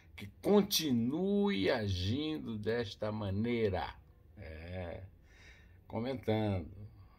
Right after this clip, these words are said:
né? Dizendo o que tá bom e o que tá ruim, tá bom? Bom, vamos começar pelo começo, né? Num raio discurso durante o Shabat, né, o sábado,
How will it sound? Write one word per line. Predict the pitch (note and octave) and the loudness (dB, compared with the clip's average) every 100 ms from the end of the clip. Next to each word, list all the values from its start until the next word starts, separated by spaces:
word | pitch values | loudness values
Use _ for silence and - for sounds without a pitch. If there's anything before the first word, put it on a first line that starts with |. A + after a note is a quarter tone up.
| G2+ | -10
né? | F#2+ G2 A2 - - - - - - - - - | -8 -6 -8 -12 -20 -20 -20 -20 -20 -20 -20 -10
Dizendo | F#2+ F#2 G#2+ F#2+ | -6 -2 -2 -2
o | F2+ F2 F#2 G2+ G#2+ G2+ | -6 -10 -12 -12 -12 -12
que | |
tá | - F2+ | -8 -4
bom | G2 A#2+ | 0 0
e | |
o | G#2+ | 0
que | - | -4
tá | E2+ | -6
ruim, | D2+ D#2+ - - - | -6 -12 -18 -20 -20
tá | - | -12
bom? | F#2 C#3+ - - - - - - | -8 -8 -10 -20 -20 -20 -20 -2
Bom, | C#3+ C3+ | 4 6
vamos | A2 F3 F#3 | 6 2 0
começar | - D3+ - D3 | 0 2 6 6
pelo | D3 D3 | 6 2
começo, | D3 C3 G#2 G2 G#2 | 2 0 4 2 0
né? | A2 G#2 - - - - - - | -6 -8 -14 -20 -20 -20 -20 -8
Num | D#3+ D#3 | 2 12
raio | G#3+ G#3+ | 12 12
discurso | E3 D#3 - - F#3+ - - | 12 2 2 6 6 6 -2
durante | G#2 A#2 C3 G#2+ | -2 2 0 0
o | G2 | -4
Shabat, | - - D3 B2+ - - - | 0 4 4 2 -4 -12 -8
né, | G#2 A2 | -6 -6
o | G#2 | -12
sábado, | - G#2+ A2+ A2+ C3 | -12 -10 -6 -6 -8